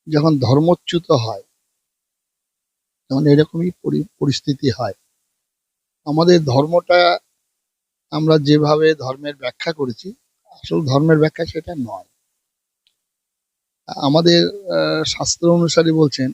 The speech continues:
আহার, নিদ্রা, ভয়, মৈথুন, এগুলো মানুষের মধ্যে আছে,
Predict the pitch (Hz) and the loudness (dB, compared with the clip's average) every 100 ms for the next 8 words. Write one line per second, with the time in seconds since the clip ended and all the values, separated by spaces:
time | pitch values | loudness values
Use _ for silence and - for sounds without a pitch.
0 | - 139 139 165 165 160 151 143 147 156 | -4 -2 2 2 2 -2 -8 -8 -6 -4
1 | 156 120 139 151 135 135 - 156 113 101 | -4 -2 0 0 -2 -10 -4 -4 -4 _
2 | _ _ _ _ _ _ _ _ _ _ | _ _ _ _ _ _ _ _ _ _
3 | _ _ _ _ _ _ _ _ _ 170 | _ _ _ _ _ _ _ _ _ 0
4 | 185 185 165 185 175 190 180 180 175 185 | 2 4 2 2 4 2 2 -2 2 0
5 | 175 | 0